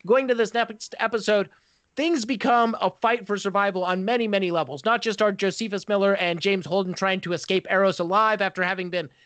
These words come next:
poisoned by some very deadly radiation, but the crew of the Rocinante is trying to make their way through a dying station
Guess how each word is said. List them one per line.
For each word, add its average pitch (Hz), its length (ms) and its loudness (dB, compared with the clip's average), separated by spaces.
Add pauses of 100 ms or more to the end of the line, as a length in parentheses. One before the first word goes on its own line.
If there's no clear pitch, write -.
(340)
poisoned 226 520 2
by 202 180 2
some 190 180 -6
very 240 300 0
deadly 208 380 0
radiation, 165 640 -2 (360)
but 240 140 2
the 269 80 2
crew 302 160 4
of 277 60 0
the 277 60 2
Rocinante 262 680 2
is 185 140 0
trying 233 220 0
to 220 40 0
make 214 220 -2
their 220 120 2
way 214 180 2
through 202 180 -2
a 185 60 0
dying 196 340 0
station 170 540 -6